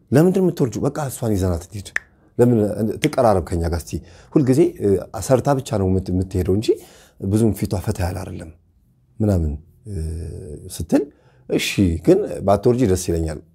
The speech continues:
«አይ እኔ ልውረድ» ትልና አንደኛዋ ትወርዳለች። እና «ነይ ግቢ፣ ነይ ግቢ፣ እኔ ወደ ሌላ ቦታ ነው የሚሄደው» ትላታለች። «ነው? እሺ፣ እሺ፣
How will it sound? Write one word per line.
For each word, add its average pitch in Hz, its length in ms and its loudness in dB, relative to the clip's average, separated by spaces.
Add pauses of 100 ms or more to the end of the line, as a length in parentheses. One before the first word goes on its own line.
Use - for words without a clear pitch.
(120)
«አይ 104 160 -2 (300)
እኔ 101 180 0
ልውረድ» 78 300 -2
ትልና 82 280 -4
አንደኛዋ 87 340 0 (480)
ትወርዳለች። 85 560 -2 (640)
እና 110 160 2
«ነይ 170 140 4
ግቢ፣ 175 200 0
ነይ 160 140 -2
ግቢ፣ 156 140 0 (260)
እኔ 131 180 4
ወደ 143 120 6
ሌላ 135 180 4
ቦታ 113 180 2
ነው 95 120 0
የሚሄደው» 85 260 0
ትላታለች። - 440 -16 (1080)
«ነው? 180 160 4
እሺ፣ - 180 2
እሺ፣ 139 120 -2